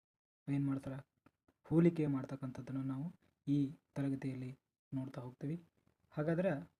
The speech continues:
ಬನ್ನಿ ಈಗ ಸ್ಟಾರ್ಟ್ ಮಾಡೋಣ. ಮೌರ್ಯರ <clears throat>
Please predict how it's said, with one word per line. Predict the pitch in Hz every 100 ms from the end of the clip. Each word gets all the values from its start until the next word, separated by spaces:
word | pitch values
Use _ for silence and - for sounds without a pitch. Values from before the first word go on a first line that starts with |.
| _
ಬನ್ನಿ | 131 127 120 - - _ 135
ಈಗ | 123 123 _ _ _
ಸ್ಟಾರ್ಟ್ | - 139 135
ಮಾಡೋಣ. | 127 139 175 _ _ _ _ _ _ _ _ _ 143
ಮೌರ್ಯರ | 156 185 196 185 190 240 _
<clears throat> | - 277 - -